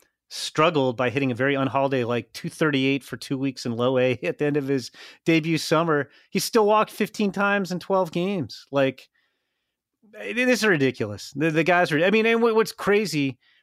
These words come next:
again, we could talk for an hour about Jackson Holliday, but we will not.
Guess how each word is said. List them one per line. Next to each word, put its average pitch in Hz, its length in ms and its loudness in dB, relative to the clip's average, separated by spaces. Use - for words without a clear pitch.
again, 151 240 4
we 147 80 2
could 202 180 -2
talk 123 240 0
for - 100 -8
an 113 60 -4
hour 113 140 -6
about 110 180 -8
Jackson 113 320 -10
Holliday, 104 320 -10
but 113 80 -8
we 117 100 -2
will 117 120 -2
not. 139 340 0